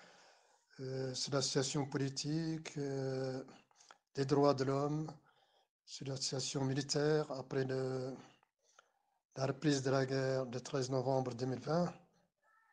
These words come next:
et aussi, euh, de la situation des droits de l'homme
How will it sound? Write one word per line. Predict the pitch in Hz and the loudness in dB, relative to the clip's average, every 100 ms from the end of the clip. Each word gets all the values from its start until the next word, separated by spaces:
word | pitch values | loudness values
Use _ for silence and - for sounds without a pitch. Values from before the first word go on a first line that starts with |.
| _ _ _ _ - _ _ - | _ _ _ _ -20 _ _ -8
et | 147 | 0
aussi, | 151 143 - 165 185 180 180 - - _ _ _ _ _ _ _ _ _ - | 4 4 4 4 4 4 0 -10 -20 _ _ _ _ _ _ _ _ _ -10
euh, | 147 139 139 139 147 - _ - | -6 -2 -2 -2 -2 -8 _ -12
de | 135 | -4
la | 139 | -2
situation | 131 - - 151 147 - 165 151 | 0 0 2 4 6 4 4 4
des | 139 | 4
droits | 143 147 135 | 4 4 4
de | 131 | 2
l'homme | 143 151 151 | 2 2 0